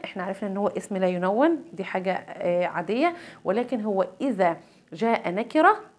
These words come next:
إذا جاء نكرة، آه، يجر بالف-، بالفتحة نيابة عن الكسرة. إذا جاء نكرة يعني لا هو معرف بالألف واللام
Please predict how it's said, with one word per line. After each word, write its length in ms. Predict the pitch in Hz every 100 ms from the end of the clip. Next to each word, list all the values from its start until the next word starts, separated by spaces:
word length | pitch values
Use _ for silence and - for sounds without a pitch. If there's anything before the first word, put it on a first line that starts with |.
| -
إذا 220 | 185 170
جاء 320 | 170 208 - 190
نكرة، 380 | 220 311 392 415 - - _ -
آه، 220 | 190 185
يجر 560 | 180 175 180 247 233 214
بالف-، 460 | 170 156 214 196
بالفتحة 480 | 160 170 233 233 285
نيابة 520 | 214 190 208 190 185
عن 160 | 175 185
الكسرة. 480 | 180 - 156 - - 214
إذا 240 | 190 180
جاء 400 | 180 208 - 262 - - -
نكرة 380 | 202 196 165 -
يعني 460 | 202 185 170 175 -
لا 160 | 175
هو 260 | 170 226 233
معرف 380 | 208 214 233 226
بالألف 300 | - 254 254
واللام 220 | 277